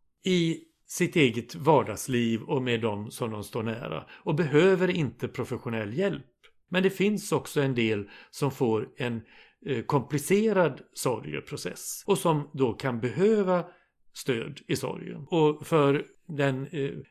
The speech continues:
al-, alltså det man, det man talar om idag och som är forskningsbaserat på komplicerad sorg, så använder man den termen eller det begreppet ett halvår efter förlusten.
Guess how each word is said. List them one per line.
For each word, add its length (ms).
al-, 300
alltså 260
det 140
man, 220
det 120
man 340
talar 300
om 100
idag 500
och 100
som 120
är 60
forskningsbaserat 1080
på 80
komplicerad 760
sorg, 340
så 280
använder 580
man 160
den 240
termen 480
eller 180
det 100
begreppet 760
ett 160
halvår 540
efter 300
förlusten. 640